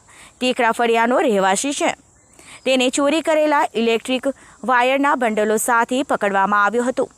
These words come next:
પોલીસ પૂછપરછ દરમિયાન આરોપીએ અંકલેશ્વર જે આઈ ડી સી વિસ્તારમાંથી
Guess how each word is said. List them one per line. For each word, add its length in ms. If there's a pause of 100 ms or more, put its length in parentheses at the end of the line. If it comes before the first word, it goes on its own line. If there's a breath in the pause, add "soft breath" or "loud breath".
(760 loud breath)
પોલીસ 360
પૂછપરછ 540
દરમિયાન 420 (720 loud breath)
આરોપીએ 600
અંકલેશ્વર 600
જે 200
આઈ 120
ડી 100
સી 220
વિસ્તારમાંથી 720